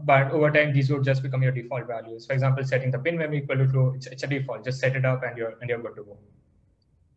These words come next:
Now let's look at some more complex examples.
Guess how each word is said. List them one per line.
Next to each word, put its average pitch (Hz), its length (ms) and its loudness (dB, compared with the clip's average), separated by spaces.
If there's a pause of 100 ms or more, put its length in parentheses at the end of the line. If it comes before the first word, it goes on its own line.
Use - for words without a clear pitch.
(1400)
Now 170 360 2
let's 175 420 0
look 175 140 -2
at 170 160 4
some 156 240 -2
more 160 420 2
complex 151 380 0
examples. 131 1000 -4